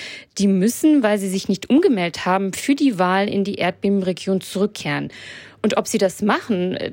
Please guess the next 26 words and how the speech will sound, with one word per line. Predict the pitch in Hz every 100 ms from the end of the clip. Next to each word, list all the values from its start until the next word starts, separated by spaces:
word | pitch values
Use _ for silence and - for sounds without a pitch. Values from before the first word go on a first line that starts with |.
| -
da, | 175
das | 170 185 -
weiß | 233 226
keiner. | - 247 214 156 -
Also | 170 190
das | 190
ist | 226 -
eine | 190 185
finanzielle | - - - 233 320 302 294 285
Frage, | 277 - 277 269 285 285 - - -
aber | - 196 240
auch | 220
eine | - 196
mentale. | 185 175 175 - 233 262 175 165
Denn | 175 180
viele | - 226
Menschen | 196 196 214
sind | 185 196
ja | 190
sehr | 175 180
traumatisiert | - 180 180 175 165 180 277
und | 175 -
wollen | 175 180
gar | 170 170
nicht, | 180 180 - -
äh, | -